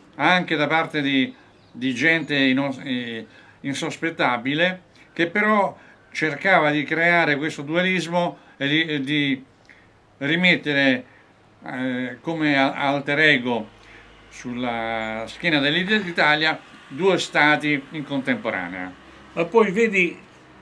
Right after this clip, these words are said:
Speaker 2: eh, che io poi avevo segnato anche questo, questo Curci per un certo periodo fu amico di Gioberti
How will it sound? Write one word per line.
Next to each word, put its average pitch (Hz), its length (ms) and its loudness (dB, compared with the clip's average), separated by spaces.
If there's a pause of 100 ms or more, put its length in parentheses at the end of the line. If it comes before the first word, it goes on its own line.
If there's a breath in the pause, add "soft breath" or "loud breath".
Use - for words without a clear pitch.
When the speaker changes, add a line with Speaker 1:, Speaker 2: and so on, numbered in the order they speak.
(120)
Speaker 2:
eh, 160 300 0
che 170 80 -2
io 160 140 4
poi 156 160 2
avevo 135 260 2
segnato 135 500 0
anche 135 280 0
questo, 113 520 0
questo 156 340 -4
Curci 127 720 -4 (960 loud breath)
per 170 140 2
un 180 120 2
certo 214 360 -2
periodo 147 800 4 (500 loud breath)
fu 202 280 0
amico 202 460 2
di 175 180 0
Gioberti 160 920 4